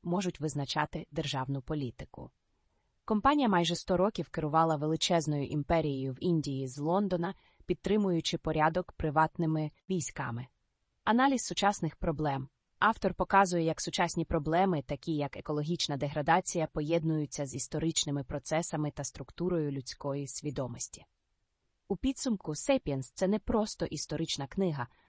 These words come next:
а глибоке дослідження людської природи, нашого минулого, сьогодення та майбутнього.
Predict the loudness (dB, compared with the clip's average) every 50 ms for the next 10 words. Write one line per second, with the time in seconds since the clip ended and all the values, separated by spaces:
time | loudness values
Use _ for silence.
0 | _ _ -4 -2 -2 0 0 0 2 2 2 2 2 0 -6 -6 -4 -2 -2 -2
1 | -2 -2 -2 -2 -4 -4 -6 -6 -4 -4 -2 -2 -2 -2 -4 -4 -2 -2 0 -2
2 | -2 -4 -6 -12 _ _ _ _ -4 0 0 0 0 0 -2 -2 -2 -2 0 0
3 | 2 2 2 0 0 -2 -4 -6 -6 -6 -6 -8 -6 -4 -4 -2 -2 0 0 0
4 | -2 -2 -4 -6 -8 _ _ -4 -2 0 0 0 -2 -4 -4 -8 -12 -12 -12 -14
5 | -14 -16 -18